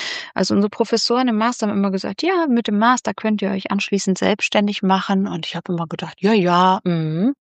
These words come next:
mal gucken, mal schauen.“ Und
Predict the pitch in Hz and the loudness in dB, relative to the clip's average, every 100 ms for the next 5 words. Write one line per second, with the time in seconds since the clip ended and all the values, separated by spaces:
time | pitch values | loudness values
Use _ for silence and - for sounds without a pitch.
0 | _ _ _ - - 170 180 165 - _ | _ _ _ -14 -4 -4 -2 -2 -4 _
1 | _ - 160 - 160 - - _ _ _ | _ -8 -8 -6 -8 -8 -12 _ _ _
2 | - - - - - - - - - - | -20 -20 -16 -12 -10 -10 -10 -12 -14 -20
3 | - _ _ _ _ _ - 208 190 190 | -20 _ _ _ _ _ -4 0 0 0
4 | 190 185 - | -2 -4 -6